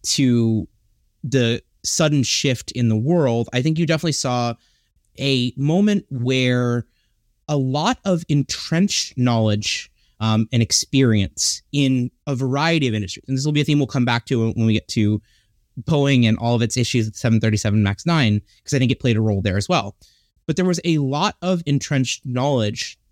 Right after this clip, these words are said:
um, in those industries that basically evaporated, right? It's because people were furloughed. It's because pe-, and ended up moving on to another industry. It's because people took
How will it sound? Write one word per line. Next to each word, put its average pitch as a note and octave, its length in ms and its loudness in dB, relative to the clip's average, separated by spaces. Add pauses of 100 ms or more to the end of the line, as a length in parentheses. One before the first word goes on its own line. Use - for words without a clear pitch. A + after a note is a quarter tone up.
(160)
um, A2+ 380 0 (800)
in F3 120 4
those D3+ 180 2
industries C3+ 640 0 (220)
that C#3 180 -2
basically E3+ 480 2
evaporated, G2 640 -4
right? A2+ 160 -2
It's A#2 120 -2
because A#2 220 -2
people A2 240 -2
were G#2 100 0
furloughed. F#3+ 640 0
It's - 140 -6
because G#2+ 300 -4
pe-, - 260 -8
and A2 320 0
ended B2+ 180 2
up A#2 120 -2 (100)
moving B2+ 320 0
on A#2 160 0
to - 80 -6
another G#2 240 -2
industry. F#3 500 0 (300)
It's - 140 -8
because A2+ 380 2
people A2 540 -2 (180)
took - 300 -2